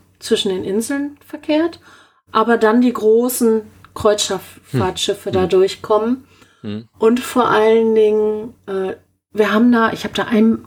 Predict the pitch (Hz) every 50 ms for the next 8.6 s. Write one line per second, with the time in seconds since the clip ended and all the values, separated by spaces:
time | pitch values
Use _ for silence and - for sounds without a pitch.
0 | - - 220 208 214 202 208 208 214 214 - 214 196 190 190 185 185 180 185 185
1 | 180 180 - - 202 185 190 202 202 - - 196 196 - - - - - - _
2 | - 190 190 - - 226 208 - - 214 202 214 220 214 - - 208 220 214 254
3 | 240 - - 285 311 302 - - _ _ _ _ _ _ _ _ _ _ _ _
4 | 208 202 196 202 190 190 185 202 196 180 - 202 214 220 220 214 214 196 196 202
5 | - - - 208 202 - - - _ _ _ _ _ _ _ _ - 180 - -
6 | - - - - - 226 220 233 233 233 214 - - 208 226 233 226 220 196 190
7 | - - 220 233 240 - - - 196 196 - - - _ _ _ _ _ _ _
8 | _ _ _ _ _ _ - 202 180 156 - -